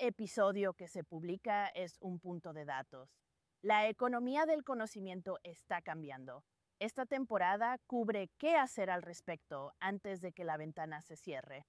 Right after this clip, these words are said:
El creador que solo hace tutoriales está viviendo tiempo prestado. El educador que combina sistemas con visión de mundo, que enseña no solo el cómo, sino el por qué y para quién,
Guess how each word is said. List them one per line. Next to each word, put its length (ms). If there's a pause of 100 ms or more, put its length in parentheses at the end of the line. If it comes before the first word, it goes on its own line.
(400)
El 180
creador 540
que 140
solo 360
hace 320
tutoriales 840
está 340
viviendo 520
tiempo 380
prestado. 640 (360)
El 160
educador 520
que 140
combina 460
sistemas 680
con 220
visión 360
de 100
mundo, 500 (420)
que 120
enseña 760
no 240
solo 560
el 260 (140)
cómo, 520 (200)
sino 420 (100)
el 220
por 280
qué 360
y 140
para 300
quién, 360